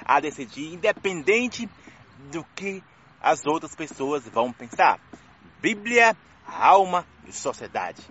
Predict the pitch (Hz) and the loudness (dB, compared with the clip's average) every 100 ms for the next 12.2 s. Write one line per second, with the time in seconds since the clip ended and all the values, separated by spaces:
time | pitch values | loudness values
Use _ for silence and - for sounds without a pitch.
0 | - - - _ - 151 127 156 - 147 | -20 -20 -20 _ -2 0 0 -2 -6 -8
1 | 151 151 143 151 - 143 151 165 - 147 | -6 -6 -8 -10 -10 -6 -2 -2 -2 -4
2 | 175 _ - - - 170 - 220 - 214 | -4 _ -20 -18 -6 -6 -6 -6 -2 -2
3 | 165 156 139 113 104 - - - _ _ | -2 -2 -2 -4 -10 -16 -20 -20 _ _
4 | - _ - - 147 - 151 160 - - | -20 _ -16 -4 -4 -2 -4 -6 -6 -2
5 | 196 170 151 - 147 147 139 175 170 - | 2 2 -2 0 2 2 2 -4 -4 -8
6 | - 220 214 - 180 160 170 147 156 147 | -4 -2 -2 -4 -8 -2 -2 -2 -8 -6
7 | 143 123 107 110 156 170 - 104 135 175 | -6 -8 -6 4 4 4 -2 -6 -4 -4
8 | 165 180 - - 156 151 151 156 - 202 | -6 -14 -18 -8 -4 -2 -2 -4 2 4
9 | 233 247 202 185 - - 156 131 208 - | 4 2 0 -2 -2 -4 -6 -4 -8 -8
10 | 180 160 139 151 156 - - - - 160 | -10 -10 -8 -8 -8 -14 -20 -8 -4 -4
11 | 156 - 202 185 117 - 123 131 123 - | -6 -2 0 0 -2 2 8 8 6 2
12 | - | -20